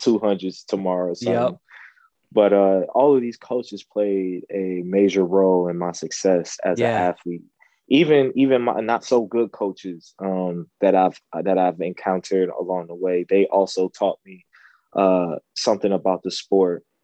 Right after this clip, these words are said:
Speaker 1: um, in a positive way. You know, I also, I al-, I'm a firm believer that every negative, um, that every negative that happens to you can potentially be a positive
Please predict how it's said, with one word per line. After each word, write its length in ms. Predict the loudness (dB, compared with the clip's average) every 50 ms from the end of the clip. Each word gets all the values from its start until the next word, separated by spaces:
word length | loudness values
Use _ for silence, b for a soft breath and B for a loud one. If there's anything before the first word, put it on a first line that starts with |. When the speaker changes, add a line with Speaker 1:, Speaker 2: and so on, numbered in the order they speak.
| _ _ _ -10
Speaker 1:
um, 300 | -10 -8 -8 -8 -10 -8 -4
in 140 | -2 -2
a 60 | -2 -4
positive 560 | -2 0 2 2 2 2 2 0 -2 -4 -4 -4
way. 340 | -4 -4 -4 -6 -8 -14 _
You 80 | -12 -12
know, 240 | -10 -8 -8 -10 -10
I 220 | -8 -2 -2 0
also, 360 | 2 2 2 2 2 0 -4 -6
I 120 | -4 -2 -2
al-, 360 | 0 0 2 2 2 0 0 -2
I'm 120 | -4 -8 -10
a 60 | -10
firm 260 | -8 -6 -6 -4 -4
believer 420 | -4 -4 -2 -4 -4 -4 -6 -6
that 300 | -4 -4 -4 -4 -6 -8 -12 _ _ _ _
every 280 | 0 0 2 2 0 -2
negative, 560 | 0 0 0 0 0 2 2 2 0 0 -4 -8 _ _ _ _ _ _ _ _ _ _ _ _ _
um, 580 | -4 -4 -2 -2 -4 -4 -6 -8 -10 -12 -16 -20 _ _ _ _
that 160 | 0 0 2 2
every 220 | 2 2 2 2 2
negative 360 | 2 2 0 2 0 -2 -2 -2
that 180 | -2 -2 -2
happens 380 | -2 -4 -6 -4 -6 -10 -12 -12
to 140 | -10 -8 -6
you 380 | -4 -2 -2 -2 -4 -4 -8 -8
can 340 | -8 -8 -6 -6 -8 -12 -6 -4
potentially 520 | -4 -2 0 0 0 0 0 0 0 0
be 140 | 0 0 0
a 80 | -2 -2
positive 580 | -2 0 0 2 2 0 -2 -4 -6 -8 -8